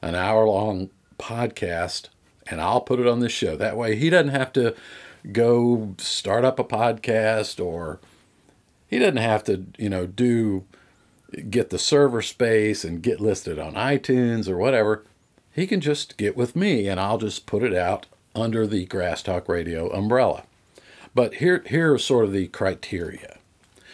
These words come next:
Whatever you talk about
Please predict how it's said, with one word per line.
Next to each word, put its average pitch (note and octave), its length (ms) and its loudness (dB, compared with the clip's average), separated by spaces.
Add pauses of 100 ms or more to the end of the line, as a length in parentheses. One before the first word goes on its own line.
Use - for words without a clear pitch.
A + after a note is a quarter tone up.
(1400)
Whatever D3+ 440 4
you E3 140 -4
talk F#2+ 380 -2
about - 420 -18